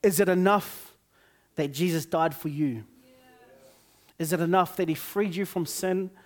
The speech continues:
and that the very thing that was, um, chaining you down doesn't chain you anymore? Is that enough to keep going f-, for Christ for the rest of your days?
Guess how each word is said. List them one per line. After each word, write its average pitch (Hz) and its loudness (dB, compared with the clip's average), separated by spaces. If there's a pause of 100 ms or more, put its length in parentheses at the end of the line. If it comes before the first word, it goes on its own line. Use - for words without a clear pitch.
(520)
and 175 2
that 170 2
the 156 -2 (140)
very 196 2
thing 208 0
that 160 0
was, 156 -2 (160)
um, 143 -2
chaining 214 0
you 185 4
down 147 0 (460)
doesn't 170 2
chain 196 0
you 180 4
anymore? 135 0 (380)
Is - -10
that 175 2
enough 202 2
to - -16
keep - -6 (460)
going 160 2
f-, - -16 (100)
for - -8
Christ 160 -2
for - -18
the 151 -6
rest 151 -6
of - -18
your 151 -6
days? 131 -10